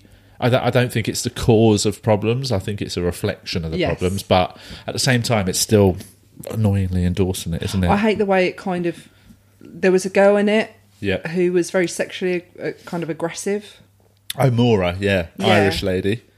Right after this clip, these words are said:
Speaker 2: And I really
Speaker 1: She's chilled out a bit now.
Speaker 2: Has she? <laughs>
Speaker 1: Yeah, she's stopped <laughs> sexually assaulting young men.
Speaker 2: <laughs>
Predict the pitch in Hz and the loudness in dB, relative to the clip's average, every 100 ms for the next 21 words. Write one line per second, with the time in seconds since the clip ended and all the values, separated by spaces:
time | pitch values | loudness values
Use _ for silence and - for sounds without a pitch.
0 | - 175 180 185 190 185 180 175 127 95 | -10 -6 -4 0 0 2 0 2 2 2
1 | 80 - 65 76 76 - 156 165 - - | 0 -4 -10 -12 -12 -10 -10 -10 -10 -12
2 | - 101 82 - 104 - 147 - - - | -10 -6 -6 -2 0 2 0 -2 -6 2
3 | - 113 - 104 - 131 120 101 107 101 | 2 0 -4 0 2 2 0 -2 0 2
4 | 156 107 90 95 | 2 2 0 -4